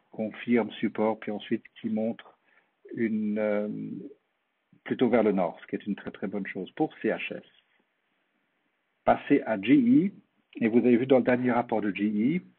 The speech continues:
que Rolls-Royce a eu quelques difficultés sur sa ligne de production pour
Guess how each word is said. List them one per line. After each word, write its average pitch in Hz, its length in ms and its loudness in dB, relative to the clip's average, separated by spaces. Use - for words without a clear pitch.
que 113 120 -4
Rolls-Royce 127 760 2
a 113 120 -2
eu 110 160 -6
quelques 127 320 -2
difficultés 127 1080 -2
sur - 240 -8
sa 123 100 -2
ligne 120 160 0
de 123 100 -2
production 127 640 -2
pour 113 240 -10